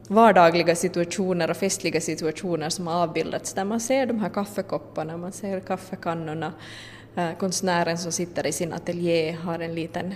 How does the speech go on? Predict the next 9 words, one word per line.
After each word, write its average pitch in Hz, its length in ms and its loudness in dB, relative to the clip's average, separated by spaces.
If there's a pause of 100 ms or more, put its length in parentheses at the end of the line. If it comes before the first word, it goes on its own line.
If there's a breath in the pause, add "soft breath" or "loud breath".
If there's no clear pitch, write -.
kaffebrännare 170 720 -2
på 185 140 -8
sitt 185 180 -6
bord, 170 480 0
eller 160 340 -2 (360 loud breath)
damerna 170 580 0
i 160 100 -4
det - 100 -4
parisiska 175 720 -4